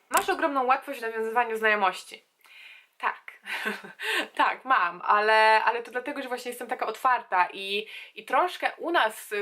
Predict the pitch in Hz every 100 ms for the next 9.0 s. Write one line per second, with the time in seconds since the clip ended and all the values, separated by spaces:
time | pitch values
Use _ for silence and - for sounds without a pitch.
0 | 202 - - 214 196 185 - 165 170 170
1 | - 180 202 190 170 175 190 190 185 180
2 | 196 226 220 - 339 277 262 247 247 247
3 | 226 208 196 165 156 160 - 240 339 -
4 | - - - - 202 196 196 202 196 190
5 | 190 190 190 196 208 262 330 302 - 247
6 | 233 220 233 240 214 - 247 262 220 190
7 | 190 190 - 175 196 _ _ _ 196 220
8 | 196 190 185 185 _ - - _ 196